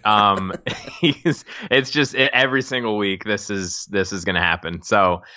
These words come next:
um, I, I think that it's a, uh, some people are talking about it, but I think it's an underrated, um, thing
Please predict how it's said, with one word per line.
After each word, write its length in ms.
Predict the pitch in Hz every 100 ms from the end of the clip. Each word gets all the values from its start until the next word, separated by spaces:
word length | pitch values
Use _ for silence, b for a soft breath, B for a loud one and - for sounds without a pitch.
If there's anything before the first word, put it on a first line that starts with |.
| B -
um, 600 | 104 104 101 92 92 - _ 107
I, 120 | 117
I 140 | 120
think 280 | 127 160 180
that 120 | 214
it's 200 | 190 185
a, 360 | 127 113 101 95 - _ _ _
uh, 220 | 113 - 110
some 220 | 175 165
people 200 | 147 113
are 60 | 101
talking 240 | 107 98
about 200 | 95 92
it, 40 |
but 80 | 101
I 60 | 101
think 160 | 147
it's 120 | 156 151
an 80 |
underrated, 800 | 101 110 110 104 104 98 95 87 B B B B _ -
um, 520 | 104 98 92 90 87 117
thing 340 | 113 107